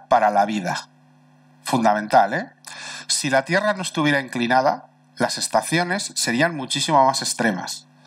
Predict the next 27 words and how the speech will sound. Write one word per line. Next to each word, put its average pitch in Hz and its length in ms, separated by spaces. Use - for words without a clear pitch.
Sin - 160
embargo, 127 320
al 107 80
estar 123 260
inclinadas, 180 760
no 147 140
solo 185 200
tenemos 165 340
estaciones 139 500
diferentes 143 580
a - 40
lo 127 60
largo 135 180
del 147 120
año, 170 200
sino 131 280
que 123 100
en 117 60
el 117 100
hemisferio 147 480
norte 202 260
son 214 200
contrarias 131 580
a 117 60
las 104 100
del 107 180
sur. - 260